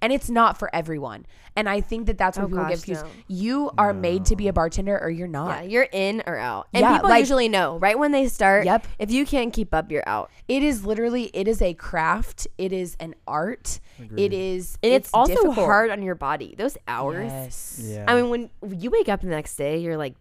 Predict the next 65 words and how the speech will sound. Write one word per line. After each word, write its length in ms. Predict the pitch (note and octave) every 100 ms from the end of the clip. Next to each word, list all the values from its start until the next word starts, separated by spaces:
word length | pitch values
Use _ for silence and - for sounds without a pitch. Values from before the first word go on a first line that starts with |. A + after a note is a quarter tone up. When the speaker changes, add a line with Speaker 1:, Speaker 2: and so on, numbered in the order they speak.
| -
Speaker 2:
"Damn." 440 | D3 B2+ A#2 C3+ -
Speaker 1:
Yeah, 220 | E3 F3
Speaker 2:
Like, 100 | E3+
Speaker 1:
I 20 | A#3
Speaker 2:
you 60 |
better 140 | C4+ A3+
Speaker 1:
just 80 | F#3+
Speaker 2:
count 260 | - A3
your 100 | G#3+
money, 280 | G#3+ G3 G3+
and 60 | F#3
Speaker 3:
Oh 40 |
Speaker 2:
that's 120 | F#3
Speaker 3:
my 60 | -
Speaker 2:
why 140 | F#3+
you 140 | F3+ F#3
Speaker 3:
God. 60 | E3
Speaker 2:
do 140 | E3+
it. 120 | E3+ A#3 -
<laughs> 120 | -
Speaker 3:
Yeah. 260 | B2 A2+ F#2+
Speaker 1:
Like 160 | G#3 G3+
Speaker 2:
Because 180 | C#4
Speaker 3:
Or, 40 | -
Speaker 2:
you're 60 | C#4
Speaker 3:
like, 60 |
Speaker 2:
like, 100 | A#3
Speaker 3:
for 40 | E3
me 40 |
Speaker 2:
"Why 120 | G3 G#3+
Speaker 3:
and 100 | F3+
Speaker 2:
the 60 |
Speaker 3:
you, 80 | E3
Speaker 2:
hell 180 | D3+ F#3+
do 140 | E3+ D#3+
I 60 |
Speaker 3:
we'll 80 | D3+
Speaker 2:
do 160 | C#3+ D3+
Speaker 3:
work 220 | B2+ C#3 E3+
Speaker 2:
this?" 60 | - -
Speaker 3:
a, 180 | A#2+ G2+ A2+
like, 220 | G#2+ G#2+ A2 G#2 - G#2+
a 40 |
nine 200 | A2 A#2
to 60 | A2
five. 500 | - A#2+ A#2+ G#2+ G2+
Speaker 1:
Yep. 240 | D3+ F3 -
Speaker 3:
And 240 | B2+ C3 B2
then 440 | B2+ B2 A2+ G2+ - -
bartend 540 | B2 C#3 - G2+ G2 F#2+
later 240 | B2 A#2+
on 160 | A#2 A2
that 160 | G2+
night. 140 | G2+ C3+
Speaker 1:
Yeah. 160 | F#3+ F3 - - _ -
Speaker 3:
And, 160 | A2+
Speaker 1:
Yeah. 140 | F3+ A3+
Speaker 3:
you 60 |
know, 40 | G#3+
for 100 | -
Speaker 1:
And 80 | A#3+
Speaker 3:
another 120 | F#3+ G3+ A3+
Speaker 1:
that's 60 |
Speaker 3:
eight 40 | A3
Speaker 1:
what, 160 | A3